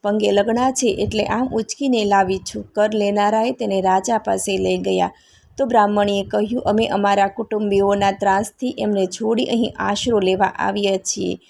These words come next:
રાજાએ દયાથી તેને નગરમાં રહેવાની છૂટ આપી." કેટલાક દિવસ પછી એક સાધુ કૂવા પાસે આવ્યો. એણે યજ્ઞદત્તને કૂવામાંથી બહાર કાઢ્યો.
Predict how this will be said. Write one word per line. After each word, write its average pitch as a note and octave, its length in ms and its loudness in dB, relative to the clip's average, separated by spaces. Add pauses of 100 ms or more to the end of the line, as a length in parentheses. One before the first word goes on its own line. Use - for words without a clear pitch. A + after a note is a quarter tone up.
(400)
રાજાએ A#3 400 4
દયાથી G3+ 560 2
તેને G#3 260 0
નગરમાં A3 500 2
રહેવાની G#3+ 480 0
છૂટ - 380 -8
આપી." G3 300 -2 (560)
કેટલાક G#3+ 340 2
દિવસ G3 400 0
પછી G#3+ 280 -4
એક - 180 -4
સાધુ G3 400 0
કૂવા G3+ 320 0
પાસે G3 440 -4
આવ્યો. F#3 360 -6 (100)
એણે F#3+ 260 -2
યજ્ઞદત્તને G#3+ 640 -2
કૂવામાંથી G3 680 -2
બહાર G3 340 -4
કાઢ્યો. A3 480 -2